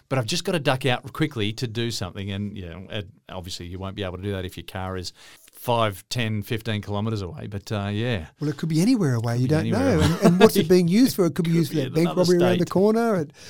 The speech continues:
Speaker 2: who knows? But it's a concept born of the idea that cars are sitting in
Speaker 1: Mm.
Speaker 2: car parks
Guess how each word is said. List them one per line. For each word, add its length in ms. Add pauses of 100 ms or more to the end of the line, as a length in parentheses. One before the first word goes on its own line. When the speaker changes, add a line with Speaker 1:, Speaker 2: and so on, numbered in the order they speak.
(140)
Speaker 2:
who 100
knows? 260
But 160
it's 200
a 80
concept 560 (120)
born 300
of 140
the 140
idea 460
that 240 (180)
cars 460
are 40
sitting 480 (320)
in 400
Speaker 1:
Mm. 80
Speaker 2:
car 240
parks 440